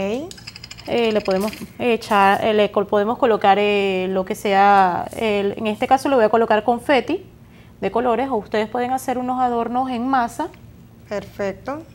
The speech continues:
Speaker 1: Y se le pueden colocar, pueden hacer, este, copos de nieve como les enseñé ahorita. Hace
Speaker 2: Los
Speaker 1: un
Speaker 2: copitos de
Speaker 1: momentito.
Speaker 2: nieve están hechos con la misma
Speaker 1: Con
Speaker 2: pasta.
Speaker 1: la misma cubierta, el mismo fondant.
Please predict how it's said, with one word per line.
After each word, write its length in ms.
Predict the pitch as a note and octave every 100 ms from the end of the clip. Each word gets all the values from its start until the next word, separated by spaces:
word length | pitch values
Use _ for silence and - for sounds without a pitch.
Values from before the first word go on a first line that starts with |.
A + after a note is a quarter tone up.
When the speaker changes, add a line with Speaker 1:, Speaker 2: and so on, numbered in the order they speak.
| - - - - -
Speaker 1:
Y 140 | D4+ F#4+
se 140 | -
le 60 | G#3+
pueden 280 | G#3+ A3
colocar, 460 | A#3+ B3 F#3 - -
pueden 220 | - G#3+
hacer, 320 | G#3 - A3 G#3
este, 600 | G#3+ G3+ A#3 G#3 G3 F#3
copos 300 | - G#3+ -
de 80 | A3
nieve 220 | G#3 G#3
como 220 | A3+ B3+
les 120 | A3+ A3
enseñé 460 | G#3+ A3 G#3 G3+
ahorita. 380 | G#3 C4 C4 F4 -
Hace 460 | A#3 - A#3 A3+ A3
Speaker 2:
Los 120 | D4
Speaker 1:
un 40 |
Speaker 2:
copitos 360 | D4 B3 - E4+
de 80 | D#4
Speaker 1:
momentito. 40 |
Speaker 2:
nieve 140 | D4+ D#4+
están 840 | D#4+ C#4+ C#4 D4 D4+ C#4+ C4 B3
hechos 240 | B3+ C4 C#4
con 100 | A#3
la 60 |
misma 680 | G#3 G#3 A3 A3+ G#3 F#3+ F3+
Speaker 1:
Con 0 | - A3
Speaker 2:
pasta. 180 | D4 -
Speaker 1:
la 140 | B3+ B3+
misma 320 | B3+ B3 B3+
cubierta, 380 | A#3+ F3+ - G#3+
el 60 |
mismo 200 | A3+ A#3+
fondant. 380 | B3 A#3 F#3+ -